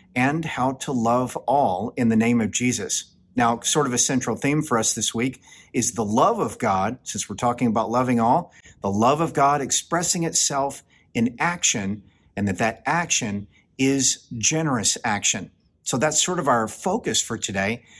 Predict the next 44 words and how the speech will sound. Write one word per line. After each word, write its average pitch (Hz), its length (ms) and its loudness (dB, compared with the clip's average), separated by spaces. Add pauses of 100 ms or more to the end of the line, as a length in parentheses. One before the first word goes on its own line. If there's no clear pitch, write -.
(180)
the 117 100 -2
love 156 260 2
of 208 140 -4
God 139 220 2
expressing 165 540 -2
itself - 420 -4
in 127 220 2
action, 131 600 -2 (320)
and 117 120 0
that 113 100 0
that 165 200 0
action 175 360 0
is 123 160 -4
generous. 123 880 -2 (500)
Now, 135 120 4
the 139 100 2
Apostle 190 400 2
Paul 156 260 4
had 117 120 0
just 147 300 0
come 170 280 0
from 131 200 2
a 107 60 0
visit 123 460 0 (320)
from 123 200 2
the 110 60 4
Macedonian 135 880 2
churches 107 600 -4
that 101 160 -8
he 110 160 -4
had 101 60 -4
had 107 140 -2
a 95 60 -6
hand 101 260 -2
in 90 100 -6
planting, 180 540 -2 (400)
and 120 100 4
these 202 200 4
guys 151 240 2
had 107 180 -6
gathered 180 420 2
together 156 460 2
an 139 180 0
offering, 127 640 0